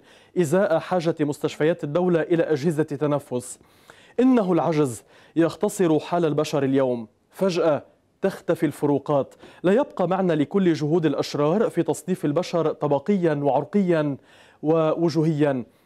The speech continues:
ولا معنى حتى لأحلامهم الكبيرة بأوطان خالية من المتطفلين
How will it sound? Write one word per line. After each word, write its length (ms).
ولا 260
معنى 320
حتى 360
لأحلامهم 760
الكبيرة 500
بأوطان 580
خالية 460
من 160
المتطفلين 880